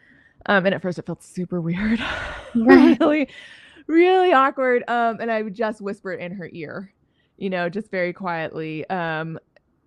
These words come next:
Speaker 1: or when we were at, um, uh,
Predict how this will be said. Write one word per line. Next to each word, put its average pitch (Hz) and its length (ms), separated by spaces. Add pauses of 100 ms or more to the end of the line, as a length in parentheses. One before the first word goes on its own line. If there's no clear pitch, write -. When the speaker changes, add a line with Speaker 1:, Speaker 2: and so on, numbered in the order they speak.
(220)
Speaker 1:
or 190 240
when 185 180
we 185 140
were 175 280
at, 185 540
um, 156 460 (680)
uh, 98 300